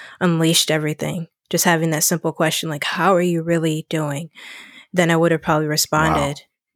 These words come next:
Speaker 1: That's all I needed.
Speaker 2: Mm.
Speaker 1: And a hug.
Speaker 2: Wow.
Speaker 1: <laughs> Yes.
Speaker 2: Oh, man. That's good.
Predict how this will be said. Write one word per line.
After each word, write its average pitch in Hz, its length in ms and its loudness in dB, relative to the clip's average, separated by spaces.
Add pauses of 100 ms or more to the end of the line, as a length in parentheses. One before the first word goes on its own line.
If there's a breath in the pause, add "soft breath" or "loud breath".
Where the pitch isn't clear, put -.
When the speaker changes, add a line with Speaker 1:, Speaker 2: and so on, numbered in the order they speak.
(180)
Speaker 1:
That's 180 160 -2
all 185 140 4
I 185 100 2
needed. 170 380 -2
Speaker 2:
Mm. 85 400 -4 (1000)
Speaker 1:
And 185 140 2
a 165 80 4
hug. 165 300 0 (120)
Speaker 2:
Wow. 78 360 2
Speaker 1:
<laughs> - 40 -14
Yes. - 460 -2 (760 loud breath)
Speaker 2:
Oh, 92 240 2
man. 80 440 -2 (880 loud breath)
That's 95 220 0
good. 82 380 -4